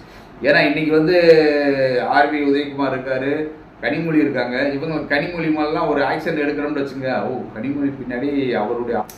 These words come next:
அவங்களுக்கு ஆதரவாளர்கள் இருக்காங்க, அதனால அவங்கள பகைக்க கூடாது அப்படின்னு சொல்லி கட்சிகள் வந்து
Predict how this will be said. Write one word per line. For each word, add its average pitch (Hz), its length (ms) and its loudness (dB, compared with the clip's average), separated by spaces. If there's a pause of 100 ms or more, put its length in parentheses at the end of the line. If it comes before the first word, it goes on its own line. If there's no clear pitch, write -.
(180)
அவங்களுக்கு 170 580 2
ஆதரவாளர்கள் 151 720 4
இருக்காங்க, 120 500 0
அதனால 190 340 4
அவங்கள 151 300 4
பகைக்க 151 560 -4
கூடாது 123 320 -2
அப்படின்னு 120 300 -6
சொல்லி 123 240 -6 (520)
கட்சிகள் 190 440 0
வந்து 165 300 0